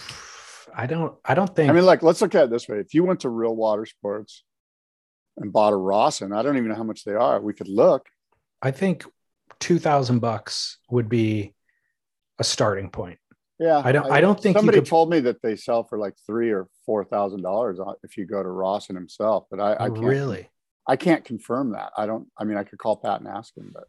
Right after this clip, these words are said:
Speaker 1: I'd say you don't wanna double the retail price.
Speaker 2: No,
Speaker 1: There, there
Speaker 2: no.
Speaker 1: needs to be a premium based on the circumstance in which they were made, 'cause it's such a one-off thing. But you can't double it, so maybe one point five,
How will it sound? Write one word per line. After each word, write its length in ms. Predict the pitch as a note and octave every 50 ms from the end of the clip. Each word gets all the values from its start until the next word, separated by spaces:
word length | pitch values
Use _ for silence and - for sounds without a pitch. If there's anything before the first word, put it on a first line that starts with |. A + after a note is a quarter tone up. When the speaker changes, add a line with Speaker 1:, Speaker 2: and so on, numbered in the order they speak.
| _ _ _
Speaker 1:
I'd 180 | D3 E3 E3+ E3+
say 180 | - - A3
you 140 | F#3+ E3 D#3+
don't 200 | E3 F3+ F#3 E3+
wanna 180 | F3 E3 D3+ B2+
double 480 | A#2+ - - B2 A#2 B2+ D3 D#3+ E3
the 140 | D#3+ F3+ E3
retail 420 | D#3+ E3+ F3 E3+ - - F#3+ F3
price. 220 | E3+ - - - F3+
Speaker 2:
No, 240 | G3+ G3+ G3 F3+ D3
Speaker 1:
There, 180 | B2+ G#2+ -
there 200 | G#2 G2+ F3+ E3+
Speaker 2:
no. 40 | E3+
Speaker 1:
needs 220 | F#3 A3+ - -
to 80 | - A3+
be 120 | G#3+ G3+
a 60 | D3 -
premium 540 | - - C#3 C#3+ D3+ D#3+ E3+ E3 D#3+ C#3
based 500 | B2 - - B2 B2 B2+ B2 - - -
on 480 | A#2 B2 A#2 A2+ A2+ G#2+ G#2 G#2 G2+ - _ _ -
the 60 | B2+
circumstance 720 | - - C3 A#2 - A2+ G#2 - - A#2 G#2 G2 A2 A2 - B2
in 100 | A#2 A2+
which 200 | A2+ A2 - -
they 80 | A2+
were 80 | G2+ G2+
made, 260 | G#2+ G#2+ A#2 C3+ C3+
'cause 160 | - C3 A2+
it's 160 | A#2 A2+ -
such 280 | - - - B2 - -
a 60 | B2 A2+
one-off 480 | G#2+ A2+ A2+ A2+ A2+ A#2 A2+ - -
thing. 360 | _ - G#2+ A#2 C#3+ E3+ E3 - - - - - - - _ _ _ _ _
But 360 | - C3+ A#2 A2 G#2+ - - B2
you 100 | B2+ B2
can't 440 | - - D3+ C#3+ C3 - - A2
double 300 | - A#2 G#2+ B2 C#3+ D3
it, 180 | E3 F#3 F3+ -
so 160 | - - C#3
maybe 300 | B2+ B2+ C3 B2+ B2+ A#2+
one 240 | A2 G#2+ A2+ A2+ G#2+
point 280 | G#2 - B2 A#2+ G#2 -
five, 460 | - A2 G2+ G#2 A2+ B2 C#3 C3+